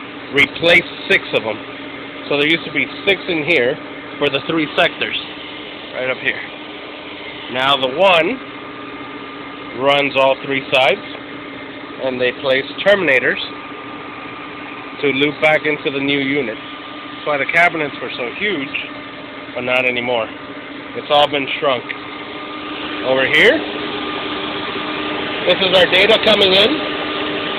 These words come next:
The T one, these units here are the voice. This one here is the C D M A, which would be like Sprint, is for the data. The data is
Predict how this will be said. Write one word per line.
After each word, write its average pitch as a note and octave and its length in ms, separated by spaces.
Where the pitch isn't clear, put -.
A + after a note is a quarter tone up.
The - 240
T F#3+ 160
one, G3 400
these G#3+ 240
units G#3+ 320
here G#3+ 160
are G#3+ 80
the F3 160
voice. B3 400
This F3 240
one F3+ 160
here C#4 320
is E3+ 160
the D3+ 140
C G3+ 120
D F#3 160
M F3+ 140
A, F#3+ 260
which D3 100
would D3+ 160
be D#3 140
like D#3 140
Sprint, E3 260
is D#3+ 240
for F#3 60
the E3+ 100
data. E3 400
The C#3 80
data D#3 240
is C#3+ 80